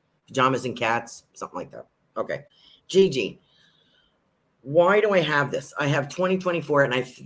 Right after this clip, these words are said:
feel like you're working in conjunction. I feel I'm, uh, published another book. I feel I'm working with a publicist. I feel like I have a new publisher.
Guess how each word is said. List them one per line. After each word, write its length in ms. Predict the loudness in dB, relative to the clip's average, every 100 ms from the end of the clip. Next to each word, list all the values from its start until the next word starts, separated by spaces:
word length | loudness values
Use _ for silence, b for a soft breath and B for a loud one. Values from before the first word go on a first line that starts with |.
| -8
feel 260 | 0 2
like 180 | 2 0
you're 100 | 0
working 340 | -2 -4 -6 -4
in 540 | -2 -4 -6 -10 -10
conjunction. 920 | -6 -6 0 0 0 -2 -4 -6 -8 _ _ _ _ _ 0
I 120 | 0
feel 380 | 2 2 2 2
I'm, 340 | 0 -2 -4 -8 -6
uh, 420 | -2 0 0 -4 -6
published 340 | -4 -2 -2
another 300 | -2 0 -2
book. 340 | 2 4 4 2
I 100 | -4
feel 240 | 0 0 0
I'm 120 | -2
working 300 | -6 -8 -10
with 100 | -8
a 60 |
publicist. 760 | -6 -4 -2 -2 -4 -4 -4 -6
I 120 | -10
feel 200 | -4 -2
like 160 | -2 -4
I 60 |
have 140 | -6 -6
a 40 |
new 140 | -12
publisher. 960 | -10 -4 -2 -2 -6 -2 0 0 -2 -6